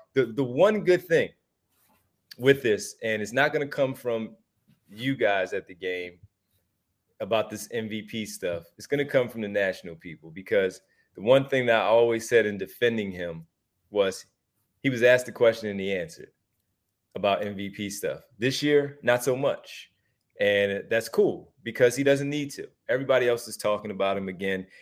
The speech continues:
He should be the M V P. He's back there in the mix. Why is he not mentioned? And then there's these big arguments going on about it. Just go out there and play, and that's exactly what he's doing. But also, Keith, with these wins,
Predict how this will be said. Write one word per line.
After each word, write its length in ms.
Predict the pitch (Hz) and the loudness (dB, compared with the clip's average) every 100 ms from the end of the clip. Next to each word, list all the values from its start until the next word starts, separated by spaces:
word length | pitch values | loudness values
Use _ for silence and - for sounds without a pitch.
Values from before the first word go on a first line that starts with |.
| _ | _
He 100 | 120 | -6
should 180 | 113 95 | -6 -4
be 140 | 107 | -4
the 160 | 101 104 | -2 -2
M 140 | 101 | -4
V 100 | 98 | -8
P. 260 | 98 110 104 | -8 -6 -4
He's 160 | 104 104 | -4 -2
back 320 | 104 104 104 | 0 0 0
there 160 | 104 | -2
in 100 | 98 | 0
the 60 | 95 | -2
mix. 360 | 95 110 101 - | -2 -2 -2 0
Why 180 | 101 | 2
is 80 | 101 | 2
he 120 | 110 | -2
not 280 | 101 98 85 | -2 0 0
mentioned? 400 | 101 101 98 98 | -2 -4 -6 -6
And 140 | 87 95 | -4 -4
then 100 | 107 | -2
there's 240 | 104 101 | -2 -2
these 180 | 101 90 | -6 -8
big 240 | 101 107 | -6 -2
arguments 440 | 85 107 101 101 - | 0 0 -2 -8 -6
going 240 | 95 98 | -2 0
on 140 | 98 | 0
about 280 | 92 92 107 | 0 2 2
it. 180 | 95 - _ _ _ _ _ _ | 2 -2 _ _ _ _ _ _
Just 100 | - | 4
go 100 | 214 | 10
out 120 | 170 | 10
there 140 | 165 156 | 10 6
and 100 | 156 | 8
play, 180 | 175 151 | 8 10
and 80 | |
that's 160 | 127 131 | 8 2
exactly 380 | 107 127 127 131 | 4 6 6 2
what 100 | 127 | -4
he's 120 | 117 | -2
doing. 220 | 147 147 | 0 2
But 100 | 131 | 4
also, 380 | 139 196 - 165 | 2 0 0 -2
Keith, 260 | 143 147 143 | -2 -6 -6
with 120 | 139 | -6
these 260 | 143 123 117 | -4 -4 -2
wins, 420 | 185 160 123 | 0 0 -2